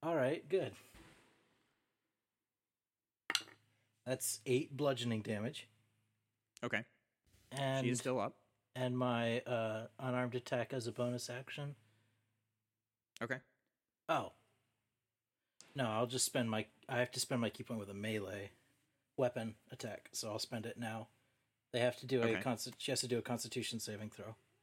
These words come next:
Speaker 2: Okay.
Speaker 1: For my stunning strike.
Speaker 2: Uh, she fails.
Speaker 1: Cool. She's
Speaker 2: Unless
Speaker 1: stunned until
Speaker 2: your
Speaker 1: the end of my
Speaker 2: con
Speaker 1: next
Speaker 2: save
Speaker 1: turn.
Speaker 2: is an eight.
Speaker 1: It's not. It's better than that.
Speaker 2: Okay.
Speaker 1: So she is stunned until the end of my next turn.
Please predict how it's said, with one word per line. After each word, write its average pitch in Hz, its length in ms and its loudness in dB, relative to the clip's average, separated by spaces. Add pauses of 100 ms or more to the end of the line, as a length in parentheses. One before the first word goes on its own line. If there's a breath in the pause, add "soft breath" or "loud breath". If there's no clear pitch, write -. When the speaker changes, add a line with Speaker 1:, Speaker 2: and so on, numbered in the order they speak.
(1160)
Speaker 2:
Okay. 104 240 0
Speaker 1:
For 123 100 -6
my 101 160 -4
stunning 101 380 -4
strike. - 400 -12 (1400)
Speaker 2:
Uh, 98 800 4
she - 280 -2
fails. 90 600 2 (600)
Speaker 1:
Cool. 165 420 2 (600)
She's 147 240 0
Speaker 2:
Unless 139 360 6
Speaker 1:
stunned 123 80 0
until 107 160 4
Speaker 2:
your 123 80 6
Speaker 1:
the 123 80 4
end 120 120 4
of 113 60 0
my 107 100 4
Speaker 2:
con 113 100 4
Speaker 1:
next 107 160 2
Speaker 2:
save 101 280 4
Speaker 1:
turn. 95 60 -2
Speaker 2:
is 87 80 -2
an 90 180 -4
eight. 90 300 0 (340)
Speaker 1:
It's 147 300 4
not. 143 300 2 (100)
It's 135 180 0
better 127 220 -2
than 95 180 -14
that. - 180 -14 (800 soft breath)
Speaker 2:
Okay. 110 220 -2 (120)
Speaker 1:
So 123 60 2
she 151 220 4
is 147 120 4
stunned 135 320 2
until 123 260 0
the 120 120 4
end 113 120 2
of 117 140 -4
my 117 120 0
next 110 280 -6
turn. 107 300 -4